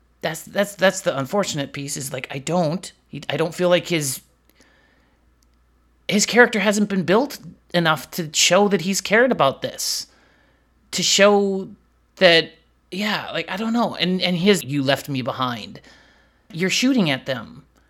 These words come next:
I don't know what he wanted them to do. The only thing I can reasonably think is that he wanted them to come back to him, come back for him. He understood that they left,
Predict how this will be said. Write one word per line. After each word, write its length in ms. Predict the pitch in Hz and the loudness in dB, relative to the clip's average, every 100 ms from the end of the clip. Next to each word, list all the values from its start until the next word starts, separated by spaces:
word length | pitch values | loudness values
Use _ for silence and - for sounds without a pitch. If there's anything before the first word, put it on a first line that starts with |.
| _ _ _ _ _ _ _ _ - | _ _ _ _ _ _ _ _ -8
I 120 | 165 | -2
don't 340 | 165 220 208 - _ _ | 2 2 2 -6 _ _
know 260 | 180 190 196 | 0 6 6
what 480 | 202 185 196 - _ _ _ _ _ - - - | 6 4 2 2 _ _ _ _ _ -20 -20 -20
he 220 | - 185 | -12 -8
wanted 440 | 165 175 185 196 170 | 0 2 4 2 2
them 220 | 196 190 | 2 2
to 120 | 190 | -2
do. 500 | 131 143 226 330 339 _ _ _ _ _ _ - | -2 -2 0 -2 -4 _ _ _ _ _ _ -12
The 140 | - 190 | -6 -2
only 180 | 226 269 | 2 2
thing 180 | 247 | 2
I 100 | 220 | 2
can 200 | 202 175 | 2 0
reasonably 440 | 160 185 175 156 151 | 0 0 0 -2 -4
think 280 | - 156 147 | -4 -4 -4
is 140 | 127 | -4
that 140 | 135 | -6
he 100 | 135 | -6
wanted 480 | 139 143 147 156 147 | -8 -4 -2 -2 -2
them 180 | 156 147 | -2 -2
to 80 | 143 | -6
come 260 | - 135 120 | -8 -8 -8
back 360 | 123 117 - - | -6 -4 -6 -6
to 100 | 214 | -8
him, 400 | 247 269 311 339 _ _ _ _ - | -4 -4 -6 -12 _ _ _ _ -6
come 140 | 160 | -2
back 280 | 131 135 - | 2 2 2
for 260 | - 165 | 0 2
him. 340 | 196 262 277 269 | 4 2 0 -4
He 220 | 160 160 | -2 -2
understood 380 | 170 180 - 185 | 0 -2 -2 -4
that 100 | 175 | -2
they 100 | 165 | -2
left, 580 | 147 156 131 - - | -2 -2 -2 -6 -16